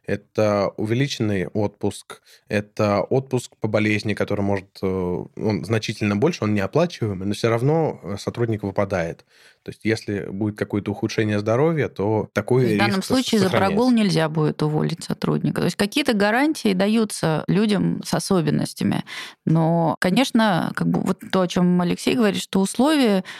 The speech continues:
Speaker 2: должны быть соблюдены и не нарушаться. Если они нарушаются, то тогда увольнение будет незаконным. Но как и любого другого гражданина, который не выполняет свою,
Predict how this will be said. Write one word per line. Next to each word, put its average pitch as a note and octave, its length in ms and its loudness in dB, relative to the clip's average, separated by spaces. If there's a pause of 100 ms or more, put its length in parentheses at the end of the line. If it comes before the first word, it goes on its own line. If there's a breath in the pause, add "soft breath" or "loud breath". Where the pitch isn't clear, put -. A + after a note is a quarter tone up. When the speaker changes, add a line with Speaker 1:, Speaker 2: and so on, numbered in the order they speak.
(240 loud breath)
Speaker 2:
должны G3 500 2
быть F3 360 0
соблюдены F#3 720 2
и G#3 440 2
не A3 180 2
нарушаться. G3+ 800 0 (100)
Если F#3 240 2
они G3+ 120 4
нарушаются, G#3 720 2
то - 100 -14
тогда F#3+ 300 2
увольнение G3+ 600 4
будет G3 440 0
незаконным. F3+ 920 0 (500 loud breath)
Но F#3 420 4
как - 320 -2
и G#3 40 4
любого G3 440 2
другого F3+ 480 0
гражданина, F3+ 680 2
который F3 500 0
не F3+ 300 2
выполняет G3+ 600 0
свою, F3 500 0